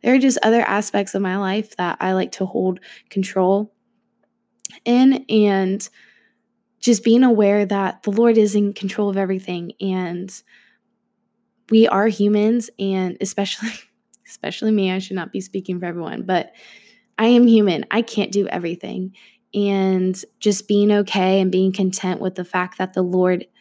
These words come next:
is in control and he knows exactly what he's doing. So to get into the topic of priorities,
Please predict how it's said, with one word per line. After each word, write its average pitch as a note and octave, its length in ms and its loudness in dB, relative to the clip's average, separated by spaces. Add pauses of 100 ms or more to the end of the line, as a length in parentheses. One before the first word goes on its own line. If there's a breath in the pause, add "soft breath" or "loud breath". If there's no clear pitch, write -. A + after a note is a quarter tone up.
(560 soft breath)
is G3+ 160 2
in G#3 120 4
control G3 580 0 (340 soft breath)
and F#3+ 280 0
he - 220 2
knows F#3+ 380 4
exactly F#3+ 600 -2
what F#3 140 0
he's F3+ 240 -6
doing. F#3+ 400 -8 (460 loud breath)
So A#3+ 540 2 (220 loud breath)
to B3+ 120 2
get D4+ 240 2
into A#3+ 460 4
the G#3 240 0
topic G#3 500 0
of A#3+ 180 2
priorities, F#3+ 800 -6